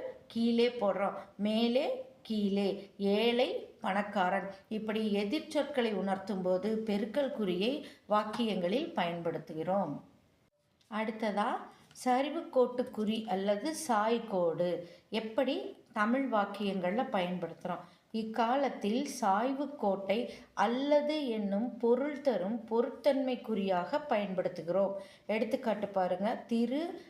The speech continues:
அல்லது திருமதி அல்லது செல்வன். இப்படிப்பட்ட இடங்கள்ல பயன்படுத்துறோம். மேலும் பல இடங்கள்ல நாம பயன்படுத்துறோம். என்னுடைய முந்தைய பதிவுல நிறுத்தற்குறிகள் வரிசையில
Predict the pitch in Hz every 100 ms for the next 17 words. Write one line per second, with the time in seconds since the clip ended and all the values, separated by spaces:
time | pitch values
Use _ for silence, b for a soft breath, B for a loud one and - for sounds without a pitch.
0 | B 196 208 233 240 233 320 427 - -
1 | 233 247 247 240 214 277 - 196 202 208
2 | 202 196 294 285 196 185 185 185 - B
3 | B 240 - 302 294 240 233 208 185 202
4 | 208 190 196 - 190 175 180 175 185 240
5 | 320 B B - 240 285 311 339 359 -
6 | 220 233 262 220 220 233 220 226 269 247
7 | 196 190 196 180 185 190 175 190 247 359
8 | B B 226 233 233 226 277 277 240 269
9 | 294 285 262 - 190 196 208 202 262 -
10 | B - 233 277 269 320 311 320 247 233
11 | 240 220 190 190 202 220 202